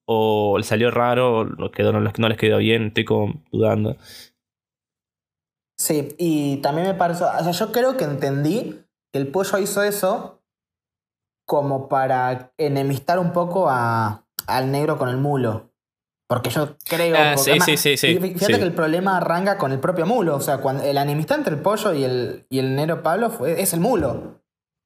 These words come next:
Speaker 2: en realidad. Porque
Speaker 1: Por la, por el
Speaker 2: justamente es
Speaker 1: fracaso, sí, por el
Speaker 2: o sea,
Speaker 1: fracaso
Speaker 2: por
Speaker 1: que se llevó.
Speaker 2: Exacto, entonces me parece que era un poco el plan, pero no sé, hay cosas que, que me parece que quedaron un poco como al aire. Siento que eso se puede llevar mejor. Igual entiendo porque esto lo vi.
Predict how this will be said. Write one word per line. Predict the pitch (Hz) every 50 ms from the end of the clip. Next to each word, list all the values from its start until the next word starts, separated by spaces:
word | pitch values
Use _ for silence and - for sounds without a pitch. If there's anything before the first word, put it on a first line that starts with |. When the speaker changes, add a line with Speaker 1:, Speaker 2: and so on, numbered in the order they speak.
| _ _ -
Speaker 2:
en | 139
realidad. | 131 131 135 135 139 139 135 120 113 - - _ -
Porque | 127 127 117 120 - 123
Speaker 1:
Por | 120 120 113
la, | 110 107
por | - 117 117
el | -
Speaker 2:
justamente | - 113 - 139
es | 131
Speaker 1:
fracaso, | - 139 117 110 - _ _ _ _ _ - - - -
sí, | - - 107 98 95 - - _ - -
por | - 107 104
el |
Speaker 2:
o | 139
sea, | - -
Speaker 1:
fracaso | 120 113 143
Speaker 2:
por | 117
Speaker 1:
que | 104
se | 101 -
llevó. | 98 - 104 107 107 104 110 117 - - _ _ -
Speaker 2:
Exacto, | 156 143 - 185 185 180 180 156
entonces | 139 139 147 175 175 196 185
me | 170 151
parece | 147 151 151 180 - - 202 175 -
que | - 151 143 139 131 - - - _ -
era | 165 170 175 170
un | 165 170
poco | 170 170 170 180
el | 175 151 147 143 143
plan, | 147 170 185 190 185 185 185 214 240 - - _ _ _ _ _ _ _ _ _ _ _ _ _
pero | - 143 143 151 151
no | 175 196 214 254
sé, | 254 262 - 311 294 277
hay | 269 269 269
cosas | 277 294 294 302 285 -
que, | 202 175 160 170 175
que | 170 170
me | 165 160
parece | 160 196 208 220
que | 214 180 156
quedaron | - 165 165 185 196 180
un | 170 -
poco | 185 190 185
como | 180 165 139 135 131 127 123 120 120 - _ _ _ _ - - - -
al | - 135 143 147 147
aire. | 151 147 139 135 131 127 123 120
Siento | - - 170 175 180 185 175
que | 170 170
eso | 170 -
se | 175 - 156
puede | 143 151 160 151 160
llevar | 151
mejor. | 143 143 175 170 175
Igual | 170 175 226 262 269 -
entiendo | 175 165 151 - 180 202 233 262 285 277
porque | 277 254 139 - 156
esto | 175 175 - 214 185
lo | 151 143
vi. | 165 190 196 220 196 - -